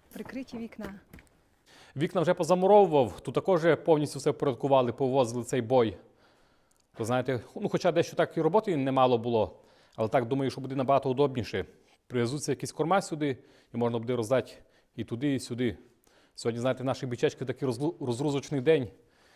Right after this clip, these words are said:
Speaker 2: вийшов. Жолоб повністю, повністю чистий. Зранку трохи порикали, що силосу не було. Нічого, зараз привезу, роздам, де і все. Тут також є люк наверх.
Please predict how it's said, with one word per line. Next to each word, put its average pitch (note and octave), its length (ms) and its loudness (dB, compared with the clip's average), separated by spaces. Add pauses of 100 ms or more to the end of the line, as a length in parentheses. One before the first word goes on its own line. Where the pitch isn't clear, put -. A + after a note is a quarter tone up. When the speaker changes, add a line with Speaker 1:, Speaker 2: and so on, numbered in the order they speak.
(160)
Speaker 2:
вийшов. G#2+ 540 -2 (1700)
Жолоб A2+ 220 2
повністю, A2+ 320 -2 (260)
повністю A#2+ 360 -4
чистий. C3+ 440 -6 (680)
Зранку B2 300 -4
трохи A2+ 240 -2
порикали, D3 400 -2
що D3+ 120 -4
силосу C#3 360 -6
не C3 100 -4
було. B2 300 0 (400)
Нічого, G#2+ 200 -12
зараз F#2+ 220 -8
привезу, G#2 420 -8 (760)
роздам, G2 340 -6
де G2 80 -6
і F#2+ 40 -6
все. F2+ 260 -12 (840)
Тут A2 100 -12
також B2+ 260 -4
є C#3 80 0
люк F#3+ 180 -6
наверх. C#3 400 -2